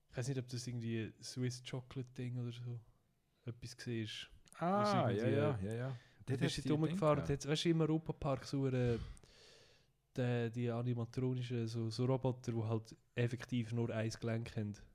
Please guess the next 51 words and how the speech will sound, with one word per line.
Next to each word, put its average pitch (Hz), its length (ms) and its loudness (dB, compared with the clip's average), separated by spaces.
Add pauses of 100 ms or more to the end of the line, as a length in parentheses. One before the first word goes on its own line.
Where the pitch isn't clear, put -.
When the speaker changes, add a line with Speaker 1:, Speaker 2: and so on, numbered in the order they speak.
(120)
Speaker 1:
und 113 100 -4
Speaker 2:
Ja, 120 120 0
ja. 135 160 4
Speaker 1:
den 127 140 -4
Kopf - 300 0
noch 120 100 2
bewegen. 110 360 0 (100)
Und 107 240 -6
nebendran 110 480 0
hat 107 80 -2
es - 100 -6
einen 113 100 0
Lautsprecher, 113 500 -4
der 110 140 0
<laughs> - 840 -2
macht. 104 260 2 (260)
Speaker 2:
Boah, 71 480 -8 (200)
Speaker 1:
Und 113 60 -8
Speaker 2:
bin 95 100 -6
ich 90 60 -4
Speaker 1:
dann, 110 100 0
Speaker 2:
eigentlich 107 100 0
Speaker 1:
äh, 104 40 2
Speaker 2:
schon 95 80 -2
noch 92 100 -4
glücklich, 87 340 -10
dass 95 160 -12
ich 90 100 -14
das 90 180 -12
nicht 92 140 -8
gesehen 90 240 -10
habe. 82 120 -12 (400)
Speaker 1:
Ja, 117 120 6
ist, 113 160 2
als 104 180 -2
Kind 113 260 -2
ist - 200 -6
das - 180 -6
sehr, 104 220 -4
äh, 101 220 -4 (1120)
wirklich, - 240 -6 (420)
sa-, 107 320 -6
sagen 104 220 -6
wir, 101 80 -4
cha-, - 380 -4 (120)
charakterbauend. 104 1000 -4 (720)
Das 110 180 -6
wäre 107 120 0
so 110 120 -4
ein 107 180 -2
Erlebnis. 98 520 -6